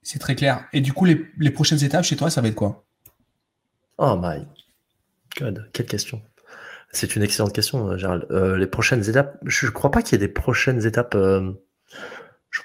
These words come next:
Speaker 2: je pense pas qu'elles soient fixées comme ça. Tu vois, il y a, il y a des, euh, en termes entrepreneurial, il y a la croissance. Je peux te parler des projets, euh, ce qu'on disait, euh, qui, qui peut intéresser. C'est, j'ai vraiment cette volonté.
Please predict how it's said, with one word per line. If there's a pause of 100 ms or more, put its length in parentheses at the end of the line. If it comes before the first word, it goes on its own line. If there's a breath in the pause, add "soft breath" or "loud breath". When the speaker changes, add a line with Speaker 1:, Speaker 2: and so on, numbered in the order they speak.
(140)
Speaker 2:
je
pense
pas
qu'elles
soient
fixées
comme
ça.
Tu
vois,
il
y
a,
il
y
a
des,
euh,
en
termes
entrepreneurial,
il
y
a
la
croissance.
Je
peux
te
parler
des
projets,
euh,
ce
qu'on
disait,
euh,
qui,
qui
peut
intéresser.
C'est,
j'ai
vraiment
cette
volonté.